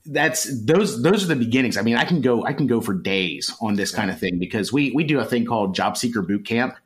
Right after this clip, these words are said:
Speaker 2: Yeah.
Speaker 1: you know, where we just help you get your resume ready to go, help you kind of prep for, for interviews, help you prep to discuss salary and all that kind of stuff.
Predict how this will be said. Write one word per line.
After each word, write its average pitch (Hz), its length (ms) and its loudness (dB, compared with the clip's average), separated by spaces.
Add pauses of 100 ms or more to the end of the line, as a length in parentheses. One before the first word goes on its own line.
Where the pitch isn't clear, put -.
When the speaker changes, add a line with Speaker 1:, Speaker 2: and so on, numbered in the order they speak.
(240)
Speaker 2:
Yeah. 82 160 -16 (340)
Speaker 1:
you 131 120 2
know, 127 120 4
where 131 180 4
we 135 120 2
just 151 200 -2
help 143 220 -2
you 131 60 0
get 127 180 0
your 113 100 0
resume 101 500 -2 (120)
ready 101 280 0
to 92 60 -8
go, 95 400 0
help 104 200 -6
you 92 80 -6
kind 101 200 -4
of - 180 -8 (120)
prep - 320 -2
for, 101 420 -2
for - 160 -6
interviews, 95 600 -2
help 101 180 -4
you 95 200 -4
prep 101 260 -4
to 90 220 -2 (140)
discuss 95 400 -4
salary 95 500 0
and 90 80 -4
all 92 120 -2
that 92 180 -2
kind 95 160 -6
of 90 60 -6
stuff. 92 340 -2